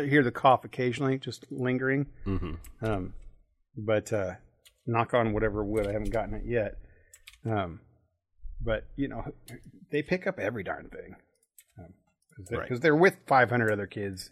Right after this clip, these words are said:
Speaker 1: every day, if not thousands
Speaker 2: Yeah,
Speaker 1: of
Speaker 2: in,
Speaker 1: kids.
Speaker 2: in, in public school. Mo-, most of the, I guess some of the older kids, uh, younger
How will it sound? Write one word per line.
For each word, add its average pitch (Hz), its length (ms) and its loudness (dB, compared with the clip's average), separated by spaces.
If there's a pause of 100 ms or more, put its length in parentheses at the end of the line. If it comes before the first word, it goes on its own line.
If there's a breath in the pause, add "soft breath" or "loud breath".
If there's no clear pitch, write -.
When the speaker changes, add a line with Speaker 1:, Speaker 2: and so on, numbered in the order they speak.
Speaker 1:
every 101 200 -8
day, 92 360 -10
if 101 140 -18
not 107 180 -6 (440)
thousands 101 200 -2
Speaker 2:
Yeah, 90 200 0
Speaker 1:
of 90 80 -6
Speaker 2:
in, 82 180 -6
Speaker 1:
kids. 90 160 -12
Speaker 2:
in, 80 260 -10 (520)
in 85 180 -8
public 82 320 -8
school. 85 240 -6
Mo-, 110 300 2 (100)
most 123 480 2
of 147 160 2
the, 123 600 0 (680)
I - 120 -16
guess 277 160 -4
some 175 280 6
of 131 60 4
the 117 120 6
older 101 300 4
kids, - 680 -2 (420)
uh, 87 300 -2 (260)
younger 90 440 -4